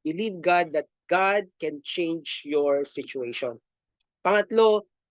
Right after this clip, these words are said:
don't curse. Gamitin natin yung ating bibig. Huwag tayong <laughs> magalit. Nakita niyo yung kanina kay Senator, ano, ah, De Lima.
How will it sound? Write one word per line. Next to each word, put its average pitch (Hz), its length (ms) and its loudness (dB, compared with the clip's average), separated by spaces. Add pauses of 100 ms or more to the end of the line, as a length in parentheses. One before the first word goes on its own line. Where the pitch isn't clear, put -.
(120)
don't 196 380 4 (100)
curse. - 480 0 (160)
Gamitin 220 320 0
natin 202 300 2
yung 170 80 0
ating 180 180 -4
bibig. 147 400 -4 (640)
Huwag 175 160 -4
tayong 233 320 2
<laughs> 196 40 6
magalit. 208 440 0 (160)
Nakita 320 320 0
niyo 311 200 0
yung 294 80 -2
kanina 233 360 0
kay 208 320 -2
Senator, 196 640 -2
ano, 151 320 -6
ah, 156 240 -6
De 156 80 -6
Lima. 147 400 -4